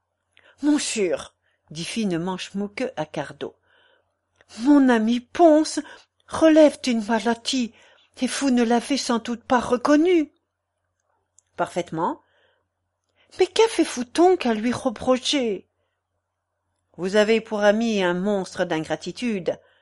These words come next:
un homme qui, s'il vit encore, C'est que, comme dit le proverbe,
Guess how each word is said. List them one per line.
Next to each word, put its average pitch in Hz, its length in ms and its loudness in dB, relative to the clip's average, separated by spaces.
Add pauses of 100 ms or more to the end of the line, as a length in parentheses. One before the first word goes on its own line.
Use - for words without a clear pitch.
(400)
un 240 220 0
homme 277 360 2
qui, 220 580 -4
s'il 160 220 -16
vit 175 220 -8
encore, 175 600 -4 (380)
C'est 294 220 -4
que, 277 400 4
comme 254 240 -2
dit 247 120 -4
le 233 120 -4
proverbe, 233 680 -4